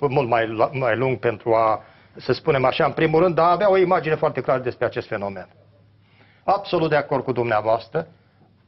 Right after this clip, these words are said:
au fost, aș zice eu, foarte multe reuniuni, ca să nu spun prea multe reuniuni, comparând numărul de reuniuni cu rezultatele obținute, dedicate acestei teme. Fie că e vorba de,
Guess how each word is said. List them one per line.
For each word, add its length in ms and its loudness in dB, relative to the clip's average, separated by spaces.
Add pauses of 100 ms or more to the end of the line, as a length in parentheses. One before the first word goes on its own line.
au 200 0
fost, 520 -2 (1000)
aș 180 0
zice 300 -4
eu, 140 2
foarte 400 -4
multe 280 -4
reuniuni, 420 0 (220)
ca 100 0
să 120 -4
nu 100 0
spun 220 -2
prea 220 0
multe 260 -2
reuniuni, 460 0 (180)
comparând 520 0 (1040)
numărul 320 2
de 80 2
reuniuni 360 0
cu 80 -4
rezultatele 460 -2
obținute, 540 -8
dedicate 460 -2
acestei 320 -8
teme. 280 -14 (1080)
Fie 220 0
că 80 0
e 40 2
vorba 300 2
de, 460 0